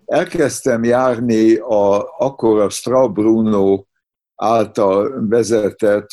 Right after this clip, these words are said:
molekulár, ö, úgynevezett biokémiai tanszékre, középiskolásan, egy egyetemi tanszékre,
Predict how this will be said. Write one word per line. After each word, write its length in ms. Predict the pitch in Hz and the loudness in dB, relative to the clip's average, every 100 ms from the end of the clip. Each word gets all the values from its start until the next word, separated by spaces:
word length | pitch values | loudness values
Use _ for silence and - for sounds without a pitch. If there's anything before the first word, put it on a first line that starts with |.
| 123 | -10
molekulár, 1000 | 123 120 123 120 107 - 101 98 98 107 | -6 -2 0 0 -2 -2 0 2 2 0
ö, 580 | - 107 104 107 107 107 | 0 2 2 2 2 2
úgynevezett 380 | 117 113 110 104 | 0 0 0 2
biokémiai 920 | 131 110 - 113 104 101 98 95 - _ _ _ _ | 2 2 0 -2 2 2 2 0 -2 _ _ _ _
tanszékre, 800 | 113 127 123 - 131 101 - 113 | -2 -2 -2 -2 0 0 0 -4
középiskolásan, 1700 | - 175 156 127 98 - 98 - 98 90 90 90 - 107 113 139 160 - _ _ | 0 0 2 0 0 -4 -4 -4 -4 -2 0 -2 -2 0 0 -2 -6 -12 _ _
egy 220 | - 117 | -2 0
egyetemi 840 | 131 127 107 92 - 107 104 95 | 2 2 0 -2 -4 -2 0 -2
tanszékre, 920 | - 117 120 - 104 95 107 123 165 | -2 -2 -2 -2 -4 -4 0 0 0